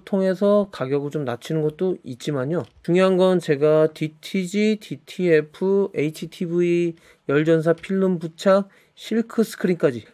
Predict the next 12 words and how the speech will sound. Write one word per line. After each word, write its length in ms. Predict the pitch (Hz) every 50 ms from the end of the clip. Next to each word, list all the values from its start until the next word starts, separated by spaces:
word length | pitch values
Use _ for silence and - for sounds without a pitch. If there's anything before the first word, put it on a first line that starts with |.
| _
저희가 300 | _ - 151 156 160 180
직접 460 | 175 - - 151 - - 240 226 - 214
하거나 340 | 196 190 196 190 196 190
혹은 320 | 185 185 190 185 208 202 190
좋은 320 | - - 156 160 190 196
파트너를 480 | 196 214 214 - - - 214 208 196 185
만나서 640 | 156 135 131 139 147 147 151 - 202 170 123 - - _ _ 151
협업 300 | - - 190 202 190 196
관계를 280 | 180 175 170 175 165
가지면서 640 | 151 139 135 131 156 160 160 156 151 180 185 190 175 -
좋은 480 | _ - 151 147 170 208 226 226 214 185
가격에 560 | - - 143 127 143 139 131 127 127 117 -